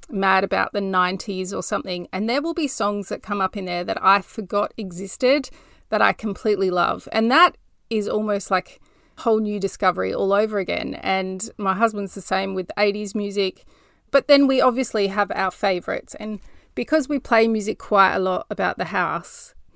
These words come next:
I feel like I haven't completely lost touch with the things that I really love. But yeah, occasionally some will take me by surprise, or I'll hear something on the radio. But I feel like you have to separate the two and appreciate, if,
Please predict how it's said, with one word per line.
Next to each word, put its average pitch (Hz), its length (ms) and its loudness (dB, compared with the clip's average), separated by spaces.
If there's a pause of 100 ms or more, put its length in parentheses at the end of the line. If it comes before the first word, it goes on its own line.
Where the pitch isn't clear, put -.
(560)
I - 80 -12
feel 311 300 0
like 320 240 2
I 240 60 6
haven't 220 260 -2
completely 202 480 0
lost 185 260 -2
touch - 500 -8 (240)
with 220 200 0
the 214 100 2
things 208 300 -6
that 180 100 -2
I 180 80 2
really 175 300 -2
love. 196 440 -2 (360)
But 226 120 4
yeah, 202 140 2
occasionally 190 640 -4
some 196 300 -6
will 185 80 -8
take - 240 -8
me 185 120 -8 (140)
by 190 140 0
surprise, 180 560 -4
or 185 80 -2
I'll 185 100 -2
hear 196 160 -2
something 196 340 -10
on 185 80 -6
the 180 100 -8
radio. 180 440 -4 (440)
But 254 100 4
I 277 80 6
feel 330 240 0
like 302 220 2
you 226 100 0
have 208 240 -2
to 202 120 0
separate 190 480 -2
the 190 80 -2
two 180 440 -2 (580)
and 214 140 0
appreciate, 220 1040 -2 (420)
if, 330 180 2